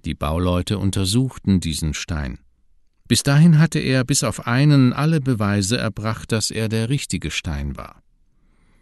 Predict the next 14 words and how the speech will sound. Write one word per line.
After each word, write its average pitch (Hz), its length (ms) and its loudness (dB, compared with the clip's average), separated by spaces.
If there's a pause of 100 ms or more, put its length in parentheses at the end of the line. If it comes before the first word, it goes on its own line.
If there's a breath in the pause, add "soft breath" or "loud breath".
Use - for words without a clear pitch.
(280)
Sollte 90 440 -2
er 87 300 -2
den 82 240 -2
Belastungstest 104 1040 -2 (200 loud breath)
des 104 160 0
enormen 104 560 0
Drucks 123 420 -4
bestehen, 104 680 0 (300 loud breath)
wollten 120 420 0
sie 104 200 0
ihn 107 300 0
als 101 260 -2
Eckstein 78 600 -4
verwenden. 85 640 -6